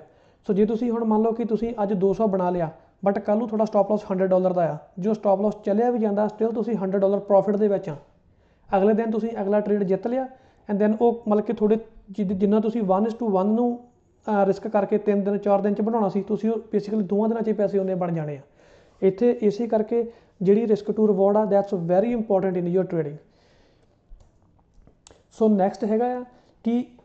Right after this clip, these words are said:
ਜਿਹੜੀਆਂ ਆਪਸ਼ਨਸ ਕੀ ਕੀ ਹੈਗੀਆਂ ਆਪਣੇ ਕੋਲੇ ਜਦੋਂ ਆਪਾਂ ਪੋਜੀਸ਼ਨ ਸਾਈਜ਼ਿੰਗ ਕਰਨੀ ਆ। ਇੱਕ ਤਾਂ ਹੁੰਦਾ ਫਿਕਸਡ ਕੰਟਰੈਕਟਸ, ਦੂਜਾ ਹੁੰਦਾ ਫਿਕਸਡ ਡਾਲਰਸ। So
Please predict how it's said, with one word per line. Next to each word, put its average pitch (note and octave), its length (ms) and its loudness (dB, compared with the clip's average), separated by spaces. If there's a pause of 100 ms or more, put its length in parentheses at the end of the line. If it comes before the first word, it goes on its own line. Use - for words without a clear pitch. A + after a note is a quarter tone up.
(140)
ਜਿਹੜੀਆਂ A3 260 2 (100)
ਆਪਸ਼ਨਸ G#3+ 360 2
ਕੀ G#3 200 -2
ਕੀ G3 180 0
ਹੈਗੀਆਂ G3 340 0
ਆਪਣੇ F#3 260 -4
ਕੋਲੇ G3+ 280 0 (180)
ਜਦੋਂ G3 220 0
ਆਪਾਂ G3 200 0
ਪੋਜੀਸ਼ਨ G3 360 -4
ਸਾਈਜ਼ਿੰਗ G3 320 0
ਕਰਨੀ E3 340 0
ਆ। D3 60 -6 (100)
ਇੱਕ G3 160 -2
ਤਾਂ G#3+ 120 0
ਹੁੰਦਾ G3 300 4
ਫਿਕਸਡ G#3+ 320 -2
ਕੰਟਰੈਕਟਸ, E3 500 -4 (120)
ਦੂਜਾ F#3 260 2
ਹੁੰਦਾ G3 240 2
ਫਿਕਸਡ G3+ 420 -2
ਡਾਲਰਸ। D#3 440 -2 (520)
So A#3 140 6